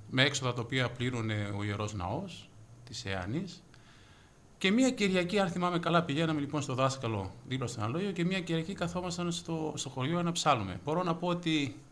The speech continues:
η πρώτη μου, έτσι, διακονία στο Ιερό Αναλόγιο είναι στον Ιερό Ναό Αγίου Γεωργίου Εάνης.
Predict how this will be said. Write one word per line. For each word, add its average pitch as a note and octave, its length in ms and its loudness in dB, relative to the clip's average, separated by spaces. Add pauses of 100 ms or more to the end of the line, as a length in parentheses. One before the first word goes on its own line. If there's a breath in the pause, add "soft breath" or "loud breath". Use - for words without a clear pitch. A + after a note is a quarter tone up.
(120)
η B2+ 100 -6
πρώτη E3+ 400 0
μου, D3 80 -2
έτσι, D#3 240 0
διακονία B2+ 960 2 (280)
στο - 200 -4
Ιερό C3 200 4
Αναλόγιο E3 440 2
είναι F#3 220 0
στον D#3 240 -2
Ιερό D3+ 220 2
Ναό D#3+ 240 2
Αγίου C#3+ 300 2
Γεωργίου B2 480 -2
Εάνης. G2+ 640 -4